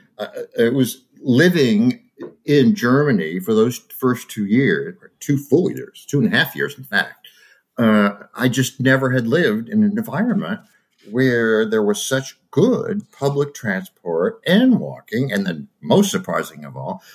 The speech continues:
such incredible cycling facilities, and with literally everyone cycling. And, and the, sort of, the notion of everyone cycling, cycling for everyone, I mean, that is sort of one of my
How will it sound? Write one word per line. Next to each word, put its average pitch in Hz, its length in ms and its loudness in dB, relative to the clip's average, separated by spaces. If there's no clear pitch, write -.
such - 380 -4
incredible 151 1160 0
cycling - 600 -4
facilities, 98 720 0
and 107 220 0
with 101 180 0
literally 104 540 -2
everyone 92 840 0
cycling. - 680 -6
And, 113 240 2
and 123 120 6
the, 120 60 4
sort 180 300 0
of, - 120 -14
the 120 120 0
notion 135 300 0
of - 140 -8
everyone 113 460 2
cycling, 95 460 -4
cycling 92 400 -6
for 87 160 -6
everyone, 117 280 2
I 85 40 -2
mean, 85 100 0
that 95 160 2
is 101 180 2
sort 90 140 -6
of 78 80 -6
one 95 140 -4
of 98 80 0
my 78 180 -2